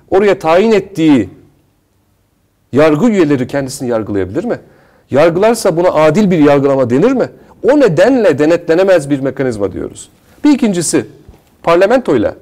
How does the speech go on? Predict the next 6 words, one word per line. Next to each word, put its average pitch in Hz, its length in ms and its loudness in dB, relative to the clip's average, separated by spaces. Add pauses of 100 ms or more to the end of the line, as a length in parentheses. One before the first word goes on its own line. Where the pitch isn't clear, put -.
(600)
yürütme 151 360 -2
arasında, 143 560 0 (400)
yani 123 260 -2
Bakanlar 143 420 0
Kurulu 135 240 -2
arasında 113 480 -2